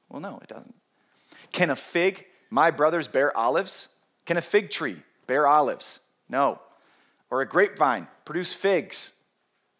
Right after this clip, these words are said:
No. Neither can a salt pond yield fresh water." A Christian does not revel in the works of the flesh because they have been transformed from darkness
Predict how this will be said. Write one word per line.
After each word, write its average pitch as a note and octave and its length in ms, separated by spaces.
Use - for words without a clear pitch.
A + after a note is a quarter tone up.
No. C#3+ 440
Neither D#3+ 280
can D#3 160
a A#2+ 60
salt E3+ 380
pond C3+ 340
yield A#2+ 480
fresh - 480
water." A2 520
A - 40
Christian D#3+ 460
does D#3+ 280
not E3 240
revel C#3 280
in B2 100
the A#2 100
works B2 340
of A2+ 100
the G#2+ 80
flesh - 560
because A#2+ 240
they B2 100
have A#2+ 100
been G#2 120
transformed D#3+ 840
from E3+ 160
darkness G#2 680